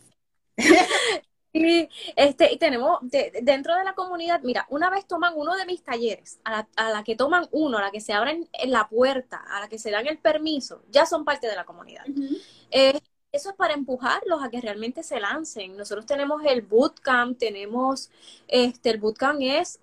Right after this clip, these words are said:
Speaker 2: subirle la intensidad y allí es todo el día. Allí yo no soy la entrenadora, son otras personas. Y caminamos sobre fuego, hacemos dinámicas de alto impacto, eh, hacemos lo que es altura y todo es para trabajar tu mundo interior, no es solo para pasar un, un buen día.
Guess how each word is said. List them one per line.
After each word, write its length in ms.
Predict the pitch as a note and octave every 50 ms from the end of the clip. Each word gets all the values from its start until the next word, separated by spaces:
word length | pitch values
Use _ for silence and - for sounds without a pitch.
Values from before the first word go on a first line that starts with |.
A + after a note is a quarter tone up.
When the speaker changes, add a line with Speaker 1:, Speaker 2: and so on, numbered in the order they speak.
| _ _
Speaker 2:
subirle 440 | - - C4 A3+ G#3+ G3+ G#3 A3
la 80 | B3 D4
intensidad 760 | D#4+ E4 D#4+ D#4+ D#4 D4+ - C#4 A#3 G#3 G3+ G#3 A#3+ D#4+ D#4+
y 60 | D#4+
allí 140 | B3+ G#3+ G3+ A#3
es 100 | A#3+ -
todo 260 | - B3 G#3+ A3 A#3+
el 140 | C#4+ D4+ B3+
día. 400 | A#3 G#3+ G3+ A3 C4+ D4+ E4+ -
Allí 220 | - G#3+ F#3+ G#3 G3
yo 100 | G3+ A3
no 80 | A#3 B3+
soy 180 | - B3+ B3
la 100 | A#3 A#3+
entrenadora, 540 | B3 A#3 A#3+ A#3 A3 G3+ G3+ A3 C#4 D#4+ D#4
son 180 | - B3+ G#3+ G3+
otras 240 | G#3 - A#3 A3+ -
personas. 640 | G#3+ G3+ - - C#4 D#4 D#4 B3+ A#3+ B3 - - _ _ - - - - _ _ _ _ _ -
Y 120 | C#4+ C#4
caminamos 460 | - C4 B3+ B3 A3+ G3+ F#3+ G#3+ A#3+ -
sobre 260 | D#4 D4+ D4+ C#4+ C#4+
fuego, 400 | - - - G#3 G#3 A3+ C4 C#4
hacemos 340 | C4 C4 A#3 G3+ G3 G#3 G#3+
dinámicas 480 | B3+ B3+ B3 B3 B3+ C4 C4+ C4 A#3+
de 80 | A#3 A#3
alto 220 | A#3 A#3 - B3+
impacto, 920 | A#3+ A#3+ A#3 - G3 F#3+ G#3 A3+ A#3 - _ - B3+ A#3+ A#3 A#3 A#3 - - - G#3+
eh, 160 | A3 G#3 G3+ G3+
hacemos 320 | G#3 - G#3+ G3 G#3 A#3
lo 100 | A#3+ A#3
que 100 | A#3+ B3+
es 100 | B3+ A#3+
altura 760 | A#3+ A3+ A3+ - _ _ A#3+ A#3+ A#3+ A#3+ A#3 A#3 A3+ A3+ -
y 140 | - A3+ G#3+
todo 360 | - - C4+ D#4+ F4+ F4+ D#4 D4
es 60 | -
para 200 | - C#4+ C4+ C4
trabajar 340 | C4 B3+ B3+ B3+ B3+ B3 -
tu 80 | C4
mundo 200 | B3+ B3 B3 B3
interior, 440 | A#3+ A#3 A3+ A3 B3 C4+ C4 A#3 G#3
no 80 | G3+ G#3
es 80 | G#3+ -
solo 200 | B3 B3+ B3+ A#3+
para 220 | B3 A#3 A3 A3
pasar 260 | G#3+ G#3 - A3+ A3+ A#3
un, 240 | A#3 A3+ A3 G3 -
un 120 | A3+ A3+ G#3+
buen 220 | A3 G#3 G#3 A3
día. 300 | B3+ C4+ A#3 F#3+ -